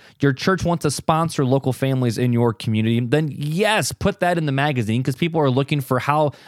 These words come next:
other people can benefit them, not just be told, "Hey, you need to come to our church service."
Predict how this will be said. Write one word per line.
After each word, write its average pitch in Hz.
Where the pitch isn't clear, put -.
other 190
people 175
can 151
benefit 131
them, 107
not 143
just 139
be 139
told, 127
"Hey, 160
you 120
need 123
to 107
come 104
to 95
our 90
church 92
service." 80